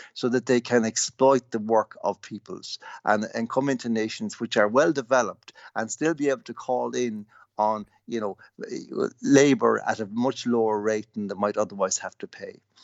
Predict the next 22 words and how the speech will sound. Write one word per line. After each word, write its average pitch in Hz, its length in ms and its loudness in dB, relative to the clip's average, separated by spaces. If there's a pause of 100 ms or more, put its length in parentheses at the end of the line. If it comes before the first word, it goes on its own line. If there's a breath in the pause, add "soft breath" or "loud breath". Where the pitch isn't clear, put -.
(320 loud breath)
And, 147 220 2 (100)
and 156 160 2
that's 180 200 -2
one 147 160 -2
of 117 80 -8
the 104 60 -10
functions. - 560 -18 (200 loud breath)
There's 233 160 0
also 240 380 4
really, 107 420 -4
uh, 101 60 -4
uh, 123 340 -6
it 139 140 -4
seems 131 320 0
to 113 100 -6
me, 104 300 -4 (240 loud breath)
really, 113 500 4 (300 soft breath)
uh, 113 180 4
some 185 300 2
kind 127 320 2
of 78 100 -6
ideological 117 1080 0